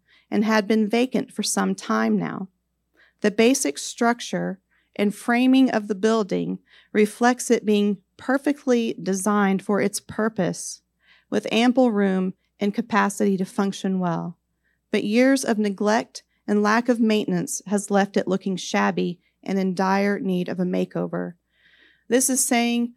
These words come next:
God had a plan and a structure and an outline for his church, and it's still a good plan. Just because it's been neglected and hasn't been maintained and got off course doesn't mean that his plan was off.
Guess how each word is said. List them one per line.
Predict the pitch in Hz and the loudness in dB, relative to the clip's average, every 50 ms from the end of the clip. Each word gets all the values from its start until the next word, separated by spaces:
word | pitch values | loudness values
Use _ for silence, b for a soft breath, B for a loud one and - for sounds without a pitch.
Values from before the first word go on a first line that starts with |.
| _ _ - | _ _ -6
God | 220 226 226 240 247 | 0 2 2 4 2
had | 240 226 233 226 220 | 2 2 2 2 2
a | 208 | 0
plan | 214 - - - 202 202 214 220 226 233 226 233 | -2 -4 -4 -2 0 0 2 0 0 0 -2 -2
and | - 196 185 | -4 -4 -4
a | 170 | -4
structure | - - - 202 208 208 - - 220 214 214 208 | -6 -4 -2 -2 -2 -2 -4 -6 -2 -2 -2 -2
and | - 180 | -2 -4
an | 180 180 - | -4 -6 -4
outline | - 196 208 - - 214 208 208 208 214 214 214 214 - - - _ _ _ _ _ - | -4 -4 -4 -2 -2 0 0 2 2 2 0 0 -2 -6 -16 -20 _ _ _ _ _ -20
for | - - - 208 202 | -12 -4 0 0 0
his | 196 202 190 - | 2 0 -2 -4
church, | - - 190 175 170 - - - - - - _ _ _ _ _ _ - _ - | -4 -2 -2 -2 -2 -4 -8 -12 -16 -16 -18 _ _ _ _ _ _ -20 _ -4
and | - 196 202 | -2 0 0
it's | 202 190 - | 2 0 0
still | - - 214 208 | 0 2 2 2
a | 202 | 2
good | 202 - 208 196 190 | 2 0 -2 -2 -2
plan. | - - 185 185 185 185 190 - _ _ _ _ _ _ _ _ _ _ _ _ _ _ _ | -4 -4 -2 0 0 -2 -2 -4 _ _ _ _ _ _ _ _ _ _ _ _ _ _ _
Just | - 214 214 220 - | -2 -2 -2 0 0
because | - 226 - 233 208 202 202 196 196 - _ _ _ - | -4 -2 0 2 4 4 4 2 0 -6 _ _ _ -4
it's | 208 208 - | -4 -2 2
been | - 214 208 | 2 2 4
neglected | 196 196 185 208 208 208 208 - - 208 202 202 | 2 2 2 2 0 0 0 0 0 0 0 0
and | 220 202 - 208 | -2 -4 -2 0
hasn't | 202 196 196 190 196 - | 2 2 2 2 0 0
been | 196 196 190 | 2 2 2
maintained | 196 196 196 190 - - 202 196 196 190 190 | 2 2 0 0 -2 -2 -2 0 0 -2 -2
and | 190 190 180 | -4 -4 -2
got | 180 190 190 | 0 0 2
off | 190 185 185 - | 2 0 -2 -2
course | - - 202 202 196 196 - - - - b b b b b - | -4 -2 0 0 0 0 -2 -4 -10 -12 b b b b b -2
doesn't | 208 196 190 196 - | 0 0 0 0 0
mean | 202 196 190 | 0 0 0
that | 185 - - | 0 0 0
his | 190 185 - | 0 -2 -2
plan | - - 196 185 185 185 | -4 -4 -6 -4 -4 -4
was | 180 175 165 | -4 -4 -2
off. | - 165 175 170 170 - - _ | 0 2 2 2 0 -2 -8 _